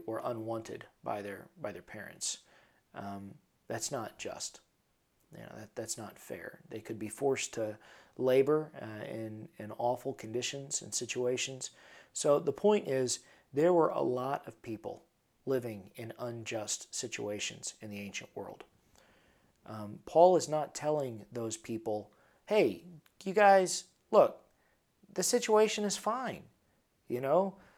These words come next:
y-, other people may think it's bad or may think it's a sinful situation, but really,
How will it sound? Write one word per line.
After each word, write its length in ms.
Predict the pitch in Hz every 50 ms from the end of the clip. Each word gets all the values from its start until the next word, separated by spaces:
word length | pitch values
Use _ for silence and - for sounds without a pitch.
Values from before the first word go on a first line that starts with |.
| _ _ _ _ -
y-, 240 | - - - - -
other 180 | - 226 226 226
people 260 | 233 233 214 202 214
may 180 | 196 196 185 170
think 300 | 175 - 233 262 247 240
it's 180 | 180 165 -
bad 400 | - - 127 120 113 127 160 180
or 60 | 180
may 140 | 160 160 165
think 240 | 165 165 214 226 208
it's 120 | 240 -
a 60 | 175 160
sinful 380 | - - 139 131 113 - 131
situation, 640 | - - 143 135 - 131 120 113 120 131 - - 190
but 180 | 175 202 196 202
really, 340 | 226 247 247 240 233 214